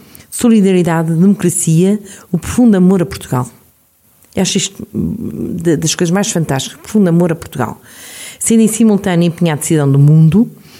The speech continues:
a constante atenção aos outros e o apurado sentido das responsabilidades e do serviço público.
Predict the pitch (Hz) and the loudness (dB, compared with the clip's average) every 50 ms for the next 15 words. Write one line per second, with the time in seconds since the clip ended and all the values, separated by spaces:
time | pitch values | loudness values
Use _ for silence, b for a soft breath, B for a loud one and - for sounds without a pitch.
0 | B B B B B 175 165 - 208 208 220 220 190 190 - 208 202 185 - 190 | B B B B B -6 -4 -2 -2 -2 -2 -2 -2 -2 -2 -2 0 0 0 0
1 | 175 170 170 156 135 160 160 180 170 - 240 - - - - B B B B B | 2 2 2 2 4 2 2 2 0 0 -4 -4 -4 -8 -14 B B B B B
2 | B B B - 185 190 190 196 196 196 220 226 220 220 - 214 202 185 - - | B B B 0 0 0 0 0 -2 -2 -2 -2 -4 -2 0 2 2 2 2 0
3 | 214 185 175 190 165 190 196 269 277 - - - 208 196 190 - 190 175 175 160 | 0 2 2 2 2 2 2 2 0 0 -2 -2 -2 -2 -2 0 0 0 0 0
4 | 196 196 175 185 180 175 - - 180 190 185 - - - 147 139 135 127 - - | -2 0 0 0 0 0 0 0 0 0 -2 -4 -4 -4 -2 0 0 -2 -4 -8
5 | - - | -16 -20